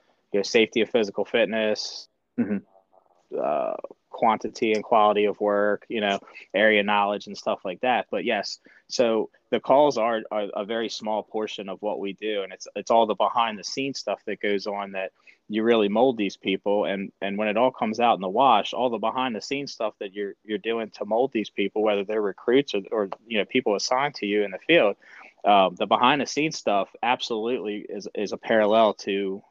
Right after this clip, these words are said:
Speaker 1: the emergency calls and operational stuff as well. They all, you know, go hand in hand.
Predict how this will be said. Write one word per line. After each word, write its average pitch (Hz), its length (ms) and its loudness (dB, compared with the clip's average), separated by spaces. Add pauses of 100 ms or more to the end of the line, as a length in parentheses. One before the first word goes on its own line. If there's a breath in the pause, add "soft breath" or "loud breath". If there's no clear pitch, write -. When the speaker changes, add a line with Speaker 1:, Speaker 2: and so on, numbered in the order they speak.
(120)
Speaker 1:
the 92 440 -6
emergency 107 440 0
calls 101 400 0
and 101 100 -6
operational 104 580 -2
stuff - 300 -4
as 90 120 -6
well. 104 220 2
They 95 120 -2
all, 104 320 2 (180)
you 110 120 -10
know, 95 120 -6
go 104 160 -2
hand 104 240 -2
in 90 100 -10
hand. 104 300 -4